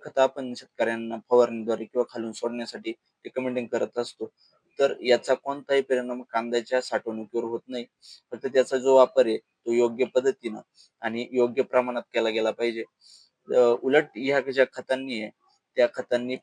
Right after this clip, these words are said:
फक्त योग्य प्रमाणात जर आपण त्याची, अ, वापर केला तर, अ, त्याचा साठवणुकीवर कोणताही परिणाम होत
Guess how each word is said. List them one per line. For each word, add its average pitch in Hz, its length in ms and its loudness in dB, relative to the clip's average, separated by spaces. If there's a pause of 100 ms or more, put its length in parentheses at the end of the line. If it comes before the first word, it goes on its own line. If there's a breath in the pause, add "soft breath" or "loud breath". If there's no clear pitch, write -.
फक्त 139 240 -8
योग्य 135 340 4
प्रमाणात 131 420 -4
जर 123 280 0
आपण 127 360 -4
त्याची, 120 540 -6
अ, 117 100 2 (560)
वापर 117 300 -2
केला 117 340 0 (540)
तर, 131 140 4
अ, 117 580 4 (120)
त्याचा 117 220 -6
साठवणुकीवर 120 640 -4
कोणताही 131 360 -4
परिणाम 113 440 -4
होत 117 140 -8